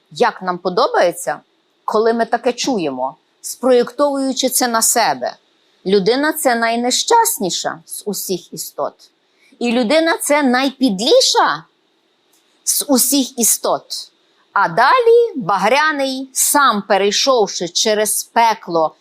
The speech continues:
сатанинського режиму, каже: як тяжко знайти з цих трьох рубрик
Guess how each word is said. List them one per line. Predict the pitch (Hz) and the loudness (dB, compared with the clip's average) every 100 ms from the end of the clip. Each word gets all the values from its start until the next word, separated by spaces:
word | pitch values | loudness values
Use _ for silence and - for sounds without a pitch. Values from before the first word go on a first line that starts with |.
| - | -8
сатанинського | - - 220 254 262 277 233 - - 180 180 | -4 0 0 2 2 2 0 -4 -2 0 2
режиму, | 175 180 202 294 427 262 - _ - | 0 -2 -2 -2 -2 -6 -8 _ -4
каже: | 262 240 208 170 175 190 _ _ - | 0 2 0 -2 -6 -8 _ _ -8
як | 175 302 - | 0 0 0
тяжко | - 427 320 - - 156 143 - _ _ - | 2 4 4 0 -2 -4 -4 -8 _ _ -8
знайти | 160 180 233 240 - 226 165 139 _ _ _ _ _ _ _ _ _ _ _ | -4 -2 0 -2 0 2 2 -2 _ _ _ _ _ _ _ _ _ _ _
з | - - - | -4 -2 2
цих | 302 254 | 2 0
трьох | - 247 220 196 | -2 2 2 2
рубрик | 233 302 349 262 233 - - | 0 2 4 2 0 -4 -16